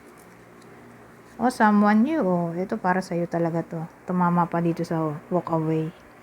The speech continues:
Nasabi dito, new doors that open as a result. So, someone new pala yon. Yung pinto na magbubukas pagbukas ng pinto na yon.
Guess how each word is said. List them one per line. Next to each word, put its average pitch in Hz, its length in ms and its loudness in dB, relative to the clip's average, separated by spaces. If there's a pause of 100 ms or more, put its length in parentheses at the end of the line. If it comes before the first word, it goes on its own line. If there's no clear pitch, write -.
(920)
Nasabi 196 460 4
dito, 208 100 2
new 220 240 8
doors 214 400 4
that 190 320 2
open 190 320 0
as 190 160 -4
a 175 80 2
result. 170 480 -2
So, - 160 -4
someone 208 480 6
new 214 80 6
pala 190 240 4
yon. 175 400 2
Yung 185 160 -2
pinto 190 400 0
na 180 80 2
magbubukas 180 640 4
pagbukas 170 560 0
ng 180 80 -2
pinto 180 320 -2
na 180 80 0
yon. 180 320 2